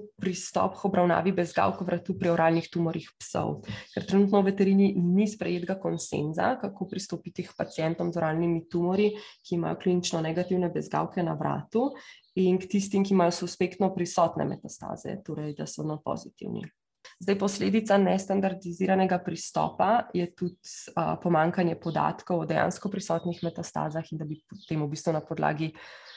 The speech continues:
teh podatkov lahko naredili neke smernice, ehm, eh, kako ravnati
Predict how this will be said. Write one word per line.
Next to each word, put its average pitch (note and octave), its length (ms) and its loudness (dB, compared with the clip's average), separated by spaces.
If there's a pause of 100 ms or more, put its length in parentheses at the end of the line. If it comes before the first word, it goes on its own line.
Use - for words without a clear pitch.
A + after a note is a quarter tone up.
(280)
teh G#3+ 140 4
podatkov F#3+ 560 4
lahko E3+ 420 0 (500)
naredili F3 840 4
neke E3 260 -2
smernice, D#3+ 680 0
ehm, D3+ 880 -2 (1000)
eh, D#3+ 480 -6
kako E3 360 -4
ravnati D3+ 460 0